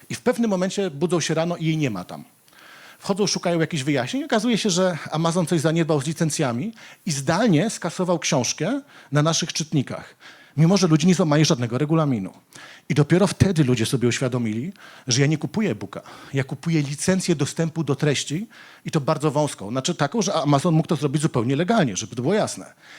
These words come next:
My kupując, w cudzysłowie, tego e-booka, zgodziliśmy się na to, że Amazon w dowolnej chwili może nam to skasować, zablokować dostęp, oczywiście pieniądze zwrócą. Więc my w taki niepostrzeżony sposób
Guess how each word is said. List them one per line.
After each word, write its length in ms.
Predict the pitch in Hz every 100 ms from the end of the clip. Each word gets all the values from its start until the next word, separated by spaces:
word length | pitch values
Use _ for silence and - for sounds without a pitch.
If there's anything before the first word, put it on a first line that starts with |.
| - -
My 120 | 160
kupując, 540 | 175 185 - 226 135 151
w 80 | -
cudzysłowie, 460 | 127 120 135 117
tego 260 | 117 107 110
e-booka, 400 | 98 - 123 208
zgodziliśmy 600 | 135 143 123 202 143 143
się 140 | -
na 180 | 107 92
to, 260 | - 175 240 - - -
że 140 | 160
Amazon 320 | 247 185 240 220
w 60 |
dowolnej 300 | 320 381 359
chwili 180 | - 220
może 240 | 190 170
nam 140 | 160 151
to 240 | 170 160 131 - -
skasować, 640 | - 165 104 - - -
zablokować 540 | 139 165 156 151 127 110
dostęp, 340 | 110 - 135 - -
oczywiście 360 | - 117 -
pieniądze 380 | - 123 120 107
zwrócą. 340 | 101 104 - - _ _ _ - - - - -
Więc 140 | - 135
my 140 | 254
w 60 | 277
taki 200 | 220 202
niepostrzeżony 840 | 185 190 - 185 160 196 135 120
sposób 600 | - 131 110 123 - -